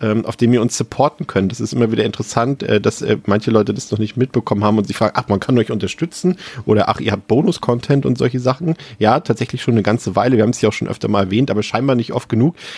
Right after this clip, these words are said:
Also, ähm, wir ver-, das ist verlinkt bei uns in den Shownotes. Ihr könnt da auf unsere Steady-Seite gehen, da könnt ihr euch ein Paket auswählen. Wir werden das in den nächsten Wochen auch noch mal so ein bisschen umstrukturieren und das Angebot vielleicht ein bisschen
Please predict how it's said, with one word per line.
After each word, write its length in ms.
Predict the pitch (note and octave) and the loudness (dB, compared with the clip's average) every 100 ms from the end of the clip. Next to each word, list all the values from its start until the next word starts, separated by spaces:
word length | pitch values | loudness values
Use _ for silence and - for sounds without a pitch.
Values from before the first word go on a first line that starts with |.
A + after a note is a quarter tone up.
| - - | -16 -2
Also, 380 | A2+ B2 B2 - | 4 4 4 2
ähm, 260 | A2+ A#2+ A2+ | 0 0 0
wir 120 | A2+ | -2
ver-, 180 | - - | -2 -4
das 140 | A2 D3 | -4 -4
ist 100 | - | -2
verlinkt 480 | B2+ A2+ G3+ - | 2 4 2 2
bei 80 | A#2 | 2
uns 200 | A#2 D3+ | 2 2
in 80 | C3 | 2
den 120 | B2 | 2
Shownotes. 640 | A2+ C#3 C#3 G#2 A2+ - - | 2 2 4 4 4 2 -4
Ihr 100 | A2+ | -2
könnt 300 | - B2 A#2 | 0 2 2
da 80 | |
auf 140 | A2 - | 2 0
unsere 180 | A2 G#2+ | 0 0
Steady-Seite 560 | - A2+ A2+ G2 G2 | 0 -2 2 0 0
gehen, 220 | G2 A2+ A2+ | -2 0 2
da 60 | |
könnt 220 | G#2 A2+ - | 2 0 0
ihr 60 | |
euch 140 | A2 A2+ | 0 -2
ein 80 | |
Paket 360 | - - - G#2 | -4 -4 -2 0
auswählen. 400 | F2 C#3 - C3+ | 2 2 2 2
Wir 100 | A#2 | 4
werden 140 | A2+ A2+ | 2 2
das 140 | G#2 | 0
in 60 | A2 | 0
den 100 | A2 | 2
nächsten 380 | A2 - A#2+ - - - | 0 2 0 0 -12 -4
Wochen 240 | - A#2+ B2 | 0 0 2
auch 140 | A2+ | 2
noch 140 | A#2+ | 2
mal 120 | A#2 G#2+ | 2 2
so 60 | |
ein 60 | G#2 | 0
bisschen 260 | G#2+ G2+ | -2 -2
umstrukturieren 840 | B2+ G3 - D#3+ - D3+ D3+ C#3+ C#3 | 2 2 2 0 0 2 4 4 4
und 160 | A#2 A2 | 2 0
das 140 | - | 0
Angebot 340 | A2+ A2 G2+ | 0 0 -2
vielleicht 240 | - G2+ - | 0 -2 0
ein 40 | |
bisschen 300 | G2+ - G#2+ | -2 0 -2